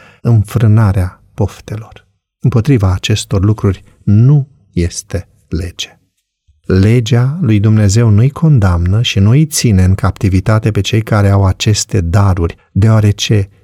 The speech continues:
ei ascultă de cerințele ei. Sunt împlinitori ai legii. Nu se află în robia legii.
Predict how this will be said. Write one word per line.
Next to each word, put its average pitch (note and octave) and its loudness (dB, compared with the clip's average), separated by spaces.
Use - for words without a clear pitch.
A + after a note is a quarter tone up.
ei A#2 0
ascultă - -4
de F2+ -2
cerințele F2+ -2
ei. - -10
Sunt - -2
împlinitori G2 2
ai F#2+ 2
legii. G#2+ 0
Nu C3 2
se - -4
află F2 -6
în G2 2
robia F2 0
legii. E2+ -6